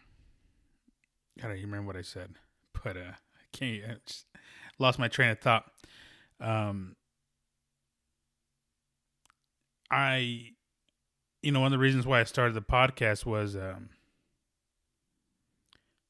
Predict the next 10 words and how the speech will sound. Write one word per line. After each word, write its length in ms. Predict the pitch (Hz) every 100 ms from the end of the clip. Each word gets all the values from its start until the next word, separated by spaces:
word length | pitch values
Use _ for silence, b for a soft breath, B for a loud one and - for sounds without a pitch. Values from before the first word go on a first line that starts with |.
| _ -
to, 920 | - - 120 113 110 110 104 101 101 110 _ _ _ _ _ _ _ _ _ _ _ _ _ _ _ _ _ _ _ _ _ _ _ _ -
the 80 |
reason 260 | 147 156 139
why 80 | 123
I 40 |
call 240 | 113 156 123
it 40 |
Sports 320 | - 139 117
Plus 240 | - 110 -
Life. 420 | 113 110 -